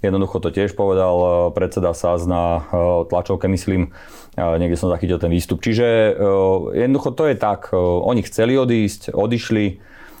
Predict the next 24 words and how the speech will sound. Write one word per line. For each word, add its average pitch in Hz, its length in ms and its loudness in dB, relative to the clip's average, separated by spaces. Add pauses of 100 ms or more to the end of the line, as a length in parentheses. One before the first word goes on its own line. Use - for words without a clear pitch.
(140)
e, 92 80 0 (320)
hovorili 110 400 2
o 98 80 2
tom, 95 160 -2
že 101 80 0
chcú 92 240 -4
zmenu 104 240 2
v, - 160 -10
e, 90 160 2 (560)
koaličnej 95 400 -2
zmluve. 123 640 0
E, 101 80 -2
my 92 160 2
sme 101 160 0
navrhli 95 560 0
procesné 117 480 -2
zmeny 127 160 0
v 127 80 -6
koaličnej 117 400 -2
zmluve, 104 240 0
aj 90 240 -2
obsahové 87 400 0
zmeny 85 240 0
v - 20 -20